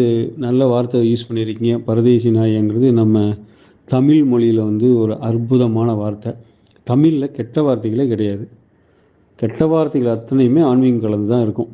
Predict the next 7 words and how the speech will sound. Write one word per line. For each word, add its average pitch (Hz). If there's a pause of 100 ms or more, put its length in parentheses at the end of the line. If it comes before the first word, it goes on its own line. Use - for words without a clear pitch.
(520)
தமிழை 113
பொறுத்த 107
வரைக்கும் 107
அகத்தியராலையும் 117
மு-, 107 (760)
முருகனாலையும் 127
உருவாக்கப்பட்டவை. 104